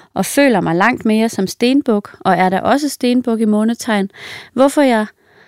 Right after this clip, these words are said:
tror især det karrieremæssige og det at have brug for at gøre noget med mit liv er punkter, der tiltrækker andre stenbukke. Noget andet, som jeg ikke ved, om har en indvirkning, er, at jeg egentlig skulle være født den fjortende januar,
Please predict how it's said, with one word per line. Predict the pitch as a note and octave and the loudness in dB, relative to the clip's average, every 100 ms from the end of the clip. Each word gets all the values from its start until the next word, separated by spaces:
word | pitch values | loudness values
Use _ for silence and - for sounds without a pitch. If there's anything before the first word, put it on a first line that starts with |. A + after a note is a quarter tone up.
| _ _ _ - | _ _ _ -12
tror | - D4 - - | 0 2 2 -2
især | G#3+ C4 A#3 | -2 2 2
det | A3 | 0
karrieremæssige | - G#3+ G3+ G3 A3 B3+ A3+ - G#3 F#3 - _ - | -4 0 2 4 4 4 2 -2 -2 -2 -4 _ -6
og | G3+ - | -6 0
det | A#3 | 2
at | G#3+ | 2
have | G3 | -2
brug | - A#3+ B3 _ | 0 0 0 _
for | - G3+ F#3+ - | -4 -2 -2 -6
at | F#3 | -8
gøre | - F3 G3 | -2 0 0
noget | G#3+ G3+ G3 | 0 0 0
med | G3 | 0
mit | F#3 F3+ | -2 -2
liv | A#3 B3 _ - | -2 -4 _ -8
er | G3+ | -8
punkter, | - G3 G3+ A3+ - - | -2 0 0 -2 -6 -14
der | |
tiltrækker | G3 - G#3 - F3+ F3 - | -8 -4 -4 -4 -6 -6 -4
andre | C4 C#4 A#3+ | -2 -2 -6
stenbukke. | - D#3+ D#3+ - E3 - _ _ _ _ _ _ - - - - - _ - | -6 -8 -6 -10 -14 -16 _ _ _ _ _ _ -20 -20 -20 -20 -20 _ 0
Noget | A#3 | 2
andet, | A3 C#4 E4+ F4 | 4 4 4 0
som | - A#3+ A3+ | -4 -2 -2
jeg | - | 0
ikke | D4+ A#3+ | -2 2
ved, | A#3+ A#3 _ | 0 0 _
om | G3 G3 | -4 -4
har | G3+ F#3 | -2 -2
en | F#3+ | 0
indvirkning, | A3+ A#3+ G#3+ G3 F#3 - | 0 0 -2 -4 -6 -2
er, | A#3 C#4 - _ - | 0 -2 -6 _ -4
at | F#3+ | -2
jeg | F#3+ - | -2 0
egentlig | D#4 C4 G#3 | 2 2 0
skulle | - G#3+ G#3 | -4 -4 -2
være | G3 F#3 | -2 -4
født | - B3+ A3 | -2 -2 -2
den | F#3 F3+ | -6 -10
fjortende | - C#4+ E4+ B3 | 0 0 0 -2
januar, | G#3 G3+ A3 G3 | 0 0 -2 -2